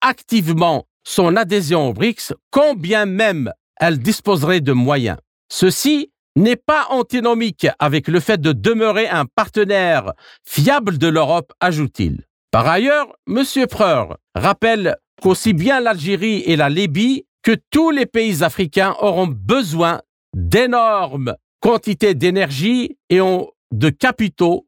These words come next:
pour mener à bien leur stratégie de développement intégré, notamment dans l'industrie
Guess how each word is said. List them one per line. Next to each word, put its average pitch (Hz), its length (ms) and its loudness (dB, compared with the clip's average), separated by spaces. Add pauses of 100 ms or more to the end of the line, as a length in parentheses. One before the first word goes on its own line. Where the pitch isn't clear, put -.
(140)
pour 185 180 4
mener 233 360 2
à 190 140 -2
bien 151 380 -2 (220)
leur 151 200 2
stratégie 185 560 0
de 135 140 2
développement 156 560 0
intégré, 143 560 0 (220)
notamment 196 720 0 (280)
dans 165 300 2
l'industrie 170 800 -2